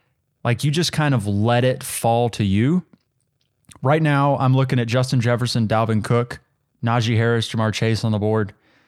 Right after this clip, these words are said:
All guys that I like. If this were full P P R, I'd take Justin Jefferson, not even really think about it.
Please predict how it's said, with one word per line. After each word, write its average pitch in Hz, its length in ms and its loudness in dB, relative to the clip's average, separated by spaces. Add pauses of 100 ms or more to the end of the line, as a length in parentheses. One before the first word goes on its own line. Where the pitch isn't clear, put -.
(340)
All 151 240 2
guys 143 300 0
that 123 100 0
I 110 80 2
like. 123 480 0 (320)
If 127 100 -2
this 143 180 -2
were 113 120 -2
full 139 240 -2
P 131 180 0
P 127 160 0
R, 120 160 2
I'd 113 120 -2
take 117 180 -2
Justin 113 300 -2
Jefferson, 110 420 -2
not 107 160 0
even 101 160 -2
really 101 180 -2
think 104 260 -4
about 113 220 -2
it. 123 160 -4